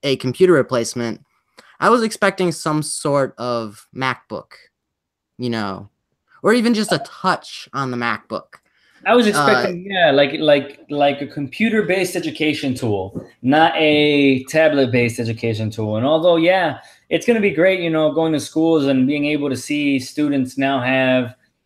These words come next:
Speaker 2: tablets instead of a hundred notebooks, they'll be able to have one tablet. Um, but it's gonna affect when it comes to, let's say, uh, coding or technology. "Hey, we want you guys to build an Xcode.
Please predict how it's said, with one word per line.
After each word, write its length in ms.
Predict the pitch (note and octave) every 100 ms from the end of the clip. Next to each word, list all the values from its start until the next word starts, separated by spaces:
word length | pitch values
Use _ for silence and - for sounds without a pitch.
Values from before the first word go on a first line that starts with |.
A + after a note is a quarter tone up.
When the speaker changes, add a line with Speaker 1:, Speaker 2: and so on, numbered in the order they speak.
| _
Speaker 2:
tablets 460 | - D3+ D3+ D3 B2+
instead 260 | B2+ C#3+ C#3
of 80 |
a 80 | B2+
hundred 220 | C3 C#3+
notebooks, 680 | B2+ C#3+ B2 B2 B2 - -
they'll 120 | B2
be 160 | A#2 B2
able 140 | B2
to 80 | A#2+
have 220 | A#2+ A#2
one 180 | A#2+ B2
tablet. 560 | A#2+ C3 A#2+ A2 A2+ - _ _ _ _ _ -
Um, 840 | C#3 C3 B2+ B2 A#2 A2 G#2 - _ _ _ _ _ _ _ -
but 360 | D3+ D3 C#3+ -
it's 240 | D3 C3+ -
gonna 880 | E3+ D#3+ D#3 D3+ D3 C#3+ C#3 C3 C3
affect 520 | B2+ - F3 E3 D#3+
when 100 | D3+
it 140 | C3
comes 420 | D3 C#3+ C#3+ C3 -
to, 580 | C#3+ C#3+ C#3 C#3 C#3 C3+
let's 300 | C3 B2+ -
say, 840 | C3 B2+ B2+ B2+ B2 A#2+ A#2+ A2+ - _ _ _ A#2
uh, 280 | B2 A#2+ -
coding 320 | F#3 E3 C3+
or 80 | B2+
technology. 680 | C3 C3+ D#3 D3 A#2+ A2
"Hey, 360 | C3+ F#3 C#3 A#2 C#3+
we 100 | D#3
want 280 | F3 D#3+
you 40 | D#3
guys 220 | D#3+ D#3
to 80 | D3+
build 200 | D3+ C#3+
an 60 | D3+
Xcode. 580 | D#3 - C#3 A2 G2